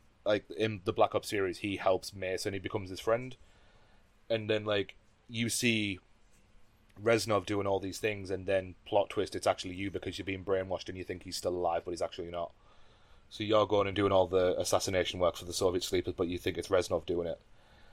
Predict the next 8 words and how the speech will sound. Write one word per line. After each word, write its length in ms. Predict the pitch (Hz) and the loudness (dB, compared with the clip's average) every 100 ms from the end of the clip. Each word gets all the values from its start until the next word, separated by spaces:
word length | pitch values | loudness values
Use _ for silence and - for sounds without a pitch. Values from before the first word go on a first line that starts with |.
| - - - - - | -20 -20 -20 -20 -2
But, 80 | 110 | 2
like, 260 | 98 98 - | 4 4 0
you 160 | 107 - | -2 2
explore, 480 | 107 - - 110 117 | 2 0 2 6 8
like, 260 | 98 - | 6 2
kind 240 | - 104 98 | 0 4 4
of 160 | 90 - - | 0 -8 2
every 640 | 104 98 98 101 95 87 | 4 4 2 -2 -2 -6